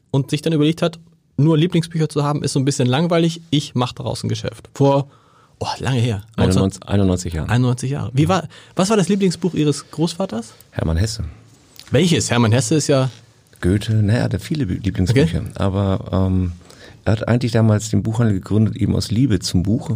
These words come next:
Speaker 2: Wenn Sie sich überlegen, neunzehnhundertachtundzwanzig gab es schon viele Bücher, aber noch gar nicht so viele wie heutzutage. Und er hat begonnen, damals im Erzgebirge mit seiner Ausbildung, ist dann über Leipzig nach Hamburg gekommen.
Speaker 1: Mhm.
Speaker 2: Hier die Liebe gefunden, sich sesshaft gemacht und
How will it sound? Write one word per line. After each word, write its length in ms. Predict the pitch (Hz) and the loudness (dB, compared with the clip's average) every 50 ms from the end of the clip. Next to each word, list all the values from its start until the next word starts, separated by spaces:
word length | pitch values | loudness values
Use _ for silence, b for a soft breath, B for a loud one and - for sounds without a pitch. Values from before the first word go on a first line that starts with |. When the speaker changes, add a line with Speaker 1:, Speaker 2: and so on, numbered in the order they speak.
| 110 - - - | -6 -8 -8 -4
Speaker 2:
Wenn 100 | - - | -2 -2
Sie 60 | 87 | 0
sich 80 | 90 90 | 0 2
überlegen, 300 | 87 90 90 98 - 98 | 2 4 4 4 4 2
neunzehnhundertachtundzwanzig 920 | 95 95 - - - - - - 92 87 - - - 104 107 110 107 110 | 2 0 0 -4 -6 -8 -4 -4 -4 -4 -2 0 0 0 0 -2 -2 -2
gab 180 | - - - | -4 -4 -4
es 60 | - - | -4 -2
schon 160 | - - - | 0 0 0
viele 260 | - - 117 113 120 | 2 0 0 0 2
Bücher, 300 | 123 131 123 - 120 107 | 0 0 0 0 0 0
aber 100 | 92 85 | 0 0
noch 140 | 87 85 - | -2 0 0
gar 140 | - 90 95 | 0 0 0
nicht 140 | 101 95 | 0 -2
so 220 | - - - 98 107 | -2 0 0 0 0
viele 380 | 107 - - - 107 101 92 | 0 -2 -4 -2 0 0 0
wie 80 | 87 87 | 0 0
heutzutage. 720 | 82 92 98 - - - - - 123 123 139 139 135 127 135 B B B B B B B B B B B B B B _ _ | 0 -2 -4 -4 -6 -8 -6 -4 -4 -2 -2 -2 -4 -6 -8 B B B B B B B B B B B B B B _ _
Und 180 | - 90 92 - | -2 -2 0 0
er 100 | 85 92 | 0 0
hat 200 | 92 95 - - | 0 -2 -4 -4
begonnen, 600 | - 92 - 92 90 101 110 113 110 110 110 B B B B B B B B B B B - | -4 -2 0 2 2 4 4 4 4 2 0 B B B B B B B B B B B -2
damals 460 | - 90 92 95 92 87 85 - - | 0 2 4 4 2 0 -2 -6 -6
im 460 | - - 82 82 82 82 82 80 80 82 - - - - - _ _ _ _ | -4 -2 0 0 0 0 0 -2 -4 -8 -12 -18 -20 -20 -20 _ _ _ _
Erzgebirge 520 | - 92 95 87 - - 98 92 98 90 | -2 -2 -2 0 -2 -2 0 2 2 2
mit 100 | 90 90 | 2 2
seiner 240 | 90 95 87 87 82 | 2 2 0 0 0
Ausbildung, 640 | 82 82 101 110 - - - 110 110 110 107 101 - | 0 -2 -2 -2 -4 -4 -2 0 2 2 0 0 -2
ist 180 | - - - - | -4 -6 -2 0
dann 120 | 85 92 | 0 2
über 120 | - 87 | 2 2
Leipzig 400 | 87 87 85 82 85 - - 92 | 2 2 0 0 -2 -4 -4 -4
nach 200 | 87 87 85 - | -4 -4 -4 -2
Hamburg 280 | - 110 110 95 - - | -2 0 0 0 -2 -6
gekommen. 400 | - - - - 90 87 - - | -10 -12 -6 -2 2 2 4 4
Speaker 1:
Mhm. 160 | 127 175 - - - B B B B _ | 4 2 2 -2 -8 B B B B _
Speaker 2:
Hier 180 | - - 98 87 | -2 0 0 0
die 100 | - 82 | 2 2
Liebe 240 | 82 90 98 104 | 2 2 2 2
gefunden, 560 | 107 113 110 - - 131 120 117 107 107 110 110 - - | 0 0 -2 -2 0 0 2 2 2 0 -2 -4 -8 -14
sich 220 | - - - 85 - | -6 -4 -2 -2 -2
sesshaft 360 | - - - 107 110 - - | -4 -4 -4 -6 -8 -4 -2
gemacht 400 | - 101 101 101 - - - - | -2 0 0 -2 -4 -8 -12 -8
und 400 | - - 90 92 92 87 - | -4 -2 -2 -2 -2 -4 -6